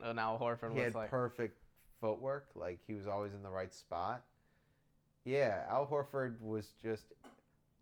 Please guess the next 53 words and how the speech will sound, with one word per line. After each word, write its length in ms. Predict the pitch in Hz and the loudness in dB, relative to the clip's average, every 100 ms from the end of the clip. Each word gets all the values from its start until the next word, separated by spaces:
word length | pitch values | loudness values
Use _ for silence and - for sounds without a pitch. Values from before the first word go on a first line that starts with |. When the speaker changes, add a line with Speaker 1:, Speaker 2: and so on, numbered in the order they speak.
| - | -6
Speaker 2:
and 140 | 151 151 | -2 0
he, 80 | 143 117 - | -2 -4 4
Al 180 | 160 151 | 6 8
Horford's 380 | 147 127 104 92 | 8 6 -2 -2
way 200 | 107 117 | 2 2
bigger 340 | 107 113 110 104 | 4 2 4 2
of 100 | 95 | 0
a 40 | |
guy 320 | 95 98 98 - - - | -4 -2 -2 -4 -14 -10
than, 220 | 117 110 90 | -6 -6 -4
of 160 | 113 104 | -2 -2
a 40 | |
guy 260 | 98 101 98 | 0 0 0
than, 220 | 98 95 | -4 -6
uh, 120 | 95 92 | -8 -6
Marcus 240 | 98 95 - - | -6 -8 -12 -12
Smart. 340 | 107 104 - | -6 -4 -4
Like, 180 | 98 104 - | -2 -2 2
Speaker 1:
Well, 160 | 135 | 4
yeah. 200 | 123 - - _ _ _ _ _ | 6 2 -2 _ _ _ _ _
Speaker 2:
Andre 280 | 139 151 151 | -2 2 2
Drummond 460 | 117 135 143 156 139 | 4 2 2 4 8
Speaker 1:
I 60 | |
was 80 | 135 | 8
Speaker 2:
has 100 | 139 135 | 8 4
Speaker 1:
comparing 120 | 113 | 4
Speaker 2:
the 40 | 113 | 2
Speaker 1:
more 100 | 107 | 2
to 60 | |
Speaker 2:
size, 200 | 123 139 147 107 | 4 4 4 0
Speaker 1:
Drummond. 100 | 110 | 0
Speaker 2:
but, 560 | 104 95 85 _ - | 0 0 -6 _ -10
uh, 400 | 98 95 87 82 | -6 -4 -6 -4
Speaker 1:
Not 180 | 107 90 | -2 -2
quick 180 | - 90 | -2 -4
enough, 260 | 110 113 - | -4 -4 -4
not 280 | 107 92 - - | -2 -2 -6 -8
Speaker 2:
No, 140 | 175 170 | -2 -2
it's 120 | 135 | -4
just 160 | 165 | -10
a 60 | 98 | -14
footwork 540 | - 127 139 104 92 - | -6 -2 0 -2 -6 -10
thing. 200 | 71 73 85 | -14 -14 -12
Like, 280 | 90 101 - _ - | -10 -10 -12 _ -10
Em-, 200 | 120 117 _ _ 135 | -8 -10 _ _ -10
Embiid 360 | 127 143 160 | -6 0 0
is 120 | 147 | 0
so 320 | - - 127 120 | -4 -6 -4 -2
good 240 | 113 110 | -2 0
at 200 | 107 - | 0 -4
taking 380 | - 110 110 104 | -8 -8 -8 -10
advantage 560 | 101 92 98 98 92 92 | -10 -8 -8 -8 -12 -10
of 180 | 95 | -8